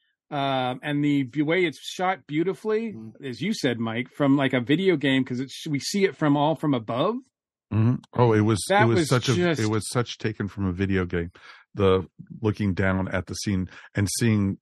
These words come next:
Speaker 2: into the various rooms and
Speaker 1: Yep.
Speaker 2: seeing the, even the people who attacked him, you know, still living, crawling away,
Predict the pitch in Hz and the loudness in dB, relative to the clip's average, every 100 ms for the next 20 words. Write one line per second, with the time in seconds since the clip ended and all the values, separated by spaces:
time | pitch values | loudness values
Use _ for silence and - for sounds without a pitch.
0 | - 113 104 92 85 101 95 90 85 92 | -2 -2 -2 -4 -2 0 2 0 -2 -4
1 | 92 98 92 87 80 80 - - 85 82 | -2 -2 -2 -4 -6 -10 -12 -6 -4 -4
2 | 82 80 131 147 - 123 113 107 113 107 | -6 -6 -6 -8 2 4 6 4 2 0
3 | 101 95 - 98 98 92 - - _ - | 0 -2 -4 -4 -2 -4 -6 -20 _ 0
4 | 101 95 90 110 98 95 98 90 90 - | 2 2 2 0 0 -2 -6 -6 -8 -6
5 | 90 87 87 - - - 107 101 107 104 | -2 -2 -4 -10 -16 -2 0 2 2 2
6 | 92 - 95 95 92 92 90 90 101 92 | -2 -4 -2 -2 -2 -4 -4 -2 0 0